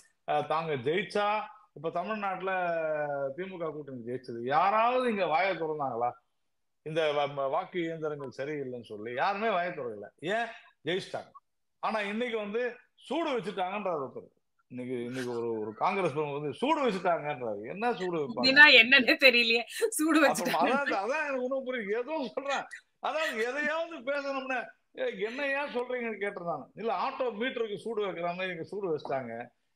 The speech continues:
Speaker 1: என்னென்னலாம் பேசுறாங்க. அப்ப ஜார்க்கண்ட்ல யார் சூடு வச்சது? இது ஏன் சொல்ல வரேன்னா, தோல்வியுறுபவர்கள் என்னைக்கு நாங்கள் தோல்வியுற்றோம், ஆமாம், அதை ஏற்றுக்கொள்கிறோம், அடுத்த முறை வெற்றி பெறுவதற்கு நாங்கள்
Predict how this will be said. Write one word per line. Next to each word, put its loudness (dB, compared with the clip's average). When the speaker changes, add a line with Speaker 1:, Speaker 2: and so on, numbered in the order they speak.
Speaker 1:
என்னென்னலாம் 2
பேசுறாங்க. 0
அப்ப 0
ஜார்க்கண்ட்ல 0
யார் 0
சூடு -4
வச்சது? -6
இது 0
ஏன் 0
சொல்ல -2
வரேன்னா, -2
தோல்வியுறுபவர்கள் -2
என்னைக்கு 0
நாங்கள் 2
தோல்வியுற்றோம், 2
ஆமாம், 2
அதை 0
ஏற்றுக்கொள்கிறோம், -4
அடுத்த -2
முறை 0
வெற்றி -2
பெறுவதற்கு -2
நாங்கள் -2